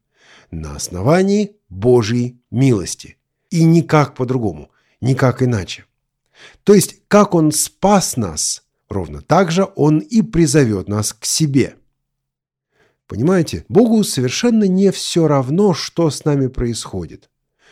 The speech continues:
Он заботится о нас,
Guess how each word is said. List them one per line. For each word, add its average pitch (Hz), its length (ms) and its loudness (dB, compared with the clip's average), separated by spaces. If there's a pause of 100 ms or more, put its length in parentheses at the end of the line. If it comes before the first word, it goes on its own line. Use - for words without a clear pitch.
(260)
Он 92 340 -8
заботится 120 1000 2
о 107 60 0
нас, 120 420 0